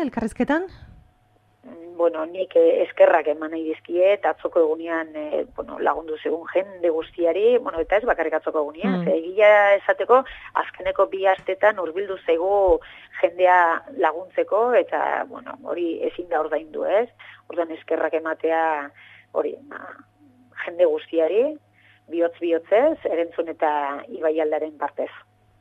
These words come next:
Speaker 1: Ba, horrekin utziko zaitugu, mila esker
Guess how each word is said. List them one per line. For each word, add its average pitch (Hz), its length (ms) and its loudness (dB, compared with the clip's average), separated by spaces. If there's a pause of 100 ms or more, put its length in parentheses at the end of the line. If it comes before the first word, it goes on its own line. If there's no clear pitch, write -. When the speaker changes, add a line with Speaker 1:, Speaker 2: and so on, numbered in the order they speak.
(480)
Speaker 1:
Ba, 208 160 4
horrekin 240 640 0 (140)
utziko 220 480 4
zaitugu, 214 640 6
mila 196 480 2
esker 220 540 4